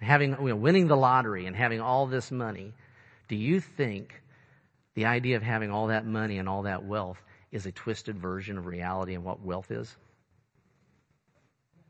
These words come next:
People are destroyed by that too. I think I've made the point. Idols are just twisted versions of reality.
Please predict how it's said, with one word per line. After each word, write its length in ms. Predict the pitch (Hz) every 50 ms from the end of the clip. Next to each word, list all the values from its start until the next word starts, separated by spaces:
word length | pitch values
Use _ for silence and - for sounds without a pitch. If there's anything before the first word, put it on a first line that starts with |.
| _ _ _ _ _ _ _ _ _ _ _ _ _ _ _ _
People 240 | - 117 110 120 120
are 80 | 110
destroyed 440 | 104 104 - - - 113 101 98 101
by 220 | 98 92 90 90 90
that 240 | 90 87 90 -
too. 380 | - - - 151 131 95 95 101 - - _ _ _ _ _ -
I 60 | 120
think 160 | - - 127
I've 80 | 123 113
made 220 | 117 120 120 110
the 60 | 101 95
point. 420 | - - - 147 131 104 95 - - - - - - - -
Idols 380 | 123 127 131 151 156 143 113
are 60 | 117 101
just 260 | 98 113 110 - -
twisted 480 | - - - 135 - - - 139 131
versions 420 | 113 113 107 107 110 113 120 110 117
of 100 | 113 107
reality. 580 | 113 107 104 104 104 104 98 95 87 87 92